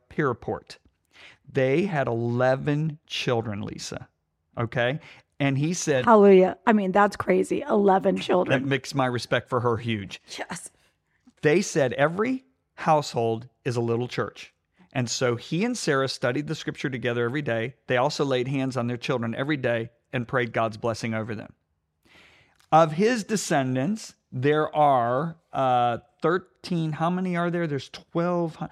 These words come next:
Speaker 1: okay, thirteen hundred ninety-four known descendants of Jonathan Edwards. Listen to this. Thirteen are college or university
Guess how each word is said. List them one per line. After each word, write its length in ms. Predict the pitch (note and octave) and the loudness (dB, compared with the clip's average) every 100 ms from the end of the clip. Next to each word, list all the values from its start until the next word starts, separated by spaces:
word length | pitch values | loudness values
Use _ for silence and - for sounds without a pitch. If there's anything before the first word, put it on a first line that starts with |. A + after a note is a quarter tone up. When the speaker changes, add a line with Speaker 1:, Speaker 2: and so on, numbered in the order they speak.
| - - | -10 -2
Speaker 1:
okay, 260 | D#3 D3+ | 0 0
thirteen 520 | - - G3+ - G#3 F3+ | -2 0 0 0 -2 0
hundred 260 | E3+ D3 | 2 0
ninety-four 800 | C3 C3+ D3+ F3 - C#3+ A#2+ C#3 - | 0 0 0 -4 -2 2 2 0 -2
known 340 | C3 B2+ C#3+ | 0 2 0
descendants 560 | D#3 - C3+ B2 A#2+ - _ _ - | -2 -2 -2 -2 -4 -10 _ _ -4
of 220 | C3+ A#2+ | -4 -2
Jonathan 440 | C#3 A#2+ B2 C3+ C3 | -2 0 0 -2 -2
Edwards. 520 | B2 G#2+ - - - _ _ - | -2 -4 -10 -12 -20 _ _ 0
Listen 360 | D3 E3+ C#3+ | 0 2 0
to 80 | B2 | 0
this. 400 | B2 A2+ - - _ | -2 -4 -8 -20 _
Thirteen 680 | _ - A3+ - D#3+ C3 C3 | _ 2 2 2 -4 -2 0
are 120 | D3+ C3 | 0 0
college 600 | - - D#3+ E3+ E3 C#3+ | -4 0 2 4 0 -2
or 100 | C#3+ | -2
university 680 | B2+ C3+ B2+ B2+ - B2+ | -2 -2 0 -2 -2 -6